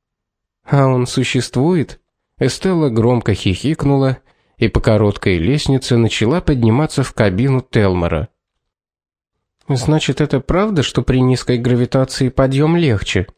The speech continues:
Джастина ничего не ответила. Она в последний раз смотрела на джунгли,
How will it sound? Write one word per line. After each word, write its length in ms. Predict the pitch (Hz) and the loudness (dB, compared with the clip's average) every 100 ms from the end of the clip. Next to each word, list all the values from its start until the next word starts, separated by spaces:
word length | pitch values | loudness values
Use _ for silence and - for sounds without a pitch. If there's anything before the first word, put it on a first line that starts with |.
| _ _ _ _ _ 95 | _ _ _ _ _ -2
Джастина 520 | 98 143 - 180 180 | 0 -2 -2 0 2
ничего 520 | 170 151 - 127 110 | 0 0 -2 0 2
не 140 | 107 | 2
ответила. 680 | 104 - 95 95 - 95 95 - _ _ _ _ _ | 2 0 0 0 0 0 0 -4 _ _ _ _ _
Она 260 | - 98 139 | 0 2 2
в 100 | - | 0
последний 600 | 135 120 135 147 131 143 | -2 0 -2 0 2 2
раз 240 | 143 131 | 0 -2
смотрела 580 | - 101 92 - 95 98 | -2 0 0 0 0 2
на 160 | 95 95 | 0 0
джунгли, 640 | 92 113 127 117 117 113 | 0 0 0 0 0 -2